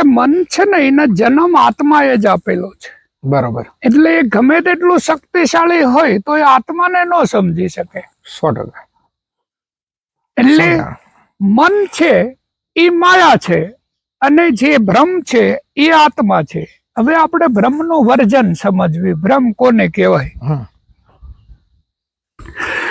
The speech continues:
Speaker 1: તો જેવી રીતે આ દેહ છે એ પંચમહાભૂતથી બનેલો છે, કે પૃથ્વીના પરમાણુ, જળના પરમાણુ, અગ્નિના પરમાણુ,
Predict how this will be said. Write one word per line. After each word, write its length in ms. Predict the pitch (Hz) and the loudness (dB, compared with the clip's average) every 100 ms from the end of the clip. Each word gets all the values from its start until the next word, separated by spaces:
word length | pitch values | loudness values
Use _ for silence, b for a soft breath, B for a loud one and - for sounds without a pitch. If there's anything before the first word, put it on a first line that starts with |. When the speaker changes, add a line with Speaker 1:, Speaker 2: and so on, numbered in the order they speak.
| B B - | B B -6
Speaker 1:
તો 100 | 311 | 0
જેવી 380 | 254 262 339 370 | 2 2 4 4
રીતે 300 | 349 269 330 | 2 0 2
આ 120 | 311 | 2
દેહ 340 | 269 262 294 339 | 4 2 2 2
છે 320 | - 294 294 | 2 2 2
એ 40 | |
પંચમહાભૂતથી 1160 | 262 269 269 302 254 226 220 175 202 202 - 208 | 0 0 -2 -2 -2 2 2 0 -2 -4 -4 -4
બનેલો 520 | 185 196 185 160 156 | -2 0 0 -2 -6
છે, 380 | 160 - - _ - - _ _ _ - - _ _ - | -12 -20 -20 _ -20 -20 _ _ _ -20 -20 _ _ 0
કે 120 | 233 | 0
પૃથ્વીના 680 | - 247 240 247 277 262 254 | 0 -2 -2 0 2 2 0
પરમાણુ, 640 | 269 254 247 262 262 285 _ _ _ _ _ _ 190 | 0 -2 0 2 0 -2 _ _ _ _ _ _ -6
જળના 480 | 160 214 226 240 254 247 | -2 0 2 2 0 0
પરમાણુ, 520 | 262 240 240 247 277 - _ _ _ _ _ 220 | 0 0 2 2 -2 -6 _ _ _ _ _ -2
અગ્નિના 560 | 208 233 240 247 247 | 0 2 2 2 0
પરમાણુ, 640 | 226 240 226 233 233 262 | -2 -2 0 0 0 -2